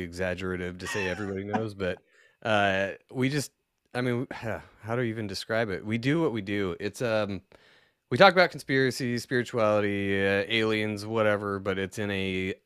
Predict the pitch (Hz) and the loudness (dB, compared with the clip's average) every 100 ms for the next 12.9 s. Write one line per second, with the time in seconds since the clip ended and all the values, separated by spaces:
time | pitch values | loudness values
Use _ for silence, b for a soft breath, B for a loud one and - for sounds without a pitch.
0 | _ 113 101 123 123 127 107 95 101 107 | _ -12 -6 -2 0 0 -2 -2 -2 -4
1 | - 104 104 98 - 98 104 110 107 101 | -6 -4 -4 -6 -6 -4 -4 -4 -6 -6
2 | 98 92 92 - 90 92 - 101 - - | -6 -6 -8 -8 -8 -8 -8 -10 -10 -8
3 | 92 110 151 - 175 175 185 202 214 B | -4 -4 -4 -4 -4 -2 -2 -2 -6 B
4 | B B 123 185 214 214 208 160 170 175 | B B -2 2 2 2 2 0 2 2
5 | 160 165 - 160 123 80 - - 101 95 | 0 -2 0 0 0 -2 -6 0 0 2
6 | 101 - - 110 120 113 104 110 104 101 | -2 -6 2 4 6 4 2 0 2 2
7 | 101 98 92 b b b b b 110 98 | 2 2 0 b b b b b 0 2
8 | 98 95 - 123 117 98 113 101 92 104 | 4 4 8 8 8 0 -4 -4 -4 -4
9 | 95 90 85 73 78 104 107 92 85 - | -4 -2 -4 -6 -10 -4 -2 -2 -6 -14
10 | _ _ _ _ _ _ _ 120 113 113 | _ _ _ _ _ _ _ -4 -2 2
11 | 110 - 113 104 95 - 95 90 87 85 | 0 0 -2 -2 -2 -2 -2 -2 -4 -6
12 | 95 90 90 - 110 95 95 95 | -6 -6 -8 -6 -4 -2 -2 -4